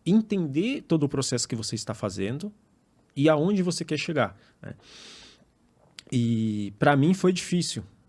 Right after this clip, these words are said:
porque, assim, eu sabia o quanto eu estava bem treinado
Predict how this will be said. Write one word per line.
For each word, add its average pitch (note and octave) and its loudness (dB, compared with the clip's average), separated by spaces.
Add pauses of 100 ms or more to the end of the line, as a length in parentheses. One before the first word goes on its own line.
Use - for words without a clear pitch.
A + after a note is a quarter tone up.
(120)
porque, B2 -6
assim, A2+ -4
eu B2 -2
sabia D3 -2
o D#3+ -2
quanto A#3+ 0
eu G3 0
estava F3 -2
bem D3+ -2
treinado C3+ -2